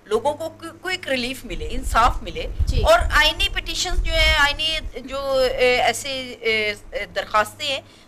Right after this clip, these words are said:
Speaker 1: वो बजाय ये कि उस पे पूरी attention चली जाए,
Speaker 2: हम्म।
Speaker 1: बाकी जो सुप्रीम कोर्ट है वो अपना, अपने तौर पर
Speaker 2: चलें,
Speaker 1: लोगों
Speaker 2: बिल्कुल,
Speaker 1: का disposal
Speaker 2: बिल्कुल
Speaker 1: करे।
Speaker 2: ठीक। डॉक्टर साहब, welcome to the program। डॉक्टर साहब, हम आईनी अदालत के हवाले से बात करें, फरमाइएगा कि आईनी अदालत सुप्रीम कोर्ट के मुतवाजी या इससे बाला अदालत होगी, क्या समझते हैं आप?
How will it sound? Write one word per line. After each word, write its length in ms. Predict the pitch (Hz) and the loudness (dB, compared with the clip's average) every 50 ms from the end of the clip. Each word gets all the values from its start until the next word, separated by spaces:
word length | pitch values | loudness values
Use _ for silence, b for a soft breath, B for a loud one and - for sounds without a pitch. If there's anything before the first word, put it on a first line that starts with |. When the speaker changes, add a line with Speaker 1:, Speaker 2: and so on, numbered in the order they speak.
| B - 339 | B -2 -2
Speaker 1:
वो 220 | 392 392 392 392 - - - - - | 0 0 -2 -6 -8 -8 -8 -2 -2
बजाय 420 | 254 240 262 269 294 349 339 330 | -2 2 4 4 4 4 4 2
ये 80 | 339 359 | 0 2
कि 120 | - 359 | 2 -2
उस 140 | 320 349 339 | -4 -4 -6
पे 180 | - - 349 349 | -4 -2 -4 -4
पूरी 380 | 349 320 339 370 370 359 359 | -2 -6 -8 -4 -2 0 0
attention 500 | 302 277 277 - 285 285 294 - - 453 | 0 0 2 2 0 0 2 0 0 0
चली 320 | - - - 220 196 311 226 | 0 -2 -4 -6 -4 -4 -2
जाए, 220 | 247 302 302 226 | 2 2 2 2
Speaker 2:
हम्म। 180 | 220 208 190 185 | 0 -4 -2 2
Speaker 1:
बाकी 320 | - 214 - - 349 359 | 2 2 2 2 -8 -6
जो 120 | 349 359 | -6 -6
सुप्रीम 420 | 359 - 339 262 - - 262 277 285 | -6 -6 -8 -10 -12 -10 -10 -10 -8
कोर्ट 260 | 285 269 240 - - | -2 -2 -2 0 0
है 80 | - - | 0 2
वो 80 | 523 | 2
अपना, 280 | - 392 - - 320 330 | 0 0 -2 -2 -2 -2
अपने 480 | 320 - - - - - 254 254 277 | -2 -2 -8 -8 -8 -6 -2 -4 -4
तौर 220 | 277 - 269 254 254 | -2 0 0 2 2
पर 120 | 277 277 | 4 2
Speaker 2:
चलें, 100 | 269 240 | 2 2
Speaker 1:
लोगों 120 | 226 208 226 | 0 -2 -2
Speaker 2:
बिल्कुल, 240 | 277 294 277 233 | -4 -4 0 0
Speaker 1:
का 140 | 226 220 220 | 0 0 0
disposal 240 | 214 208 202 220 262 | -4 -6 -2 0 0
Speaker 2:
बिल्कुल 260 | 285 277 294 294 285 | 0 0 -2 -4 -4
Speaker 1:
करे। 100 | 262 277 | -4 -4
Speaker 2:
ठीक। 160 | 240 240 - B B B B - | -6 -6 -8 B B B B -2
डॉक्टर 220 | 262 262 277 330 | -2 0 0 0
साहब, 240 | 320 381 339 339 311 | -2 0 0 2 2
welcome 300 | 302 302 302 330 320 311 | 0 0 0 -2 -2 -2
to 100 | 320 285 | -2 -4
the 120 | 330 294 | -6 -6
program। 380 | 320 311 269 294 285 302 320 294 | -4 -4 0 0 0 0 0 -2
डॉक्टर 200 | 269 269 285 339 | -4 -4 -6 -6
साहब, 220 | 349 - 403 381 302 | -6 -4 -2 0 0
हम 140 | 294 320 262 | -2 -2 0
आईनी 300 | 233 240 269 302 339 349 | 0 0 0 2 0 0
अदालत 360 | 294 262 247 247 269 294 294 | 0 0 0 0 0 -2 -2
के 100 | 339 330 | -2 -2
हवाले 200 | 302 262 240 226 | 0 0 0 -2
से 120 | 233 - 254 | -2 -4 -4
बात 280 | 220 214 202 208 - | -2 -2 -2 -2 -4
करें, 200 | 262 240 254 302 | -4 -4 -4 -2
फरमाइएगा 500 | 320 339 311 320 359 359 370 359 339 349 | -2 -2 0 0 0 0 0 0 0 -2
कि 140 | 330 - 359 | -2 0 -2
आईनी 320 | 339 202 226 277 311 349 | 0 2 2 4 6 6
अदालत 300 | 339 302 320 294 277 311 | 6 6 6 6 4 4
सुप्रीम 260 | - - - - 294 302 | 4 0 0 2 0 2
कोर्ट 240 | - 294 294 285 | 2 0 -2 0
के 80 | - 330 | 0 -2
मुतवाजी 520 | 311 269 - 240 233 233 233 254 339 339 | -2 -2 -2 -2 -2 -2 -2 0 0 0
या 140 | 339 330 311 | 0 0 -2
इससे 340 | 285 294 294 - - 370 359 | -4 -6 -10 -8 -6 -8 -8
बाला 340 | 269 208 208 214 233 277 302 | -6 -4 -4 -2 0 0 -2
अदालत 360 | 277 226 220 214 202 208 208 208 | -2 0 -2 -2 -2 -4 -8 -8
होगी, 220 | 185 180 180 190 | -10 -10 -12 -10
क्या 160 | 202 302 311 | -2 0 0
समझते 380 | 320 - 240 202 190 196 - 202 | 0 0 -4 -8 -10 -10 -10 -12
हैं 60 | 180 | -14
आप? 80 | - | -12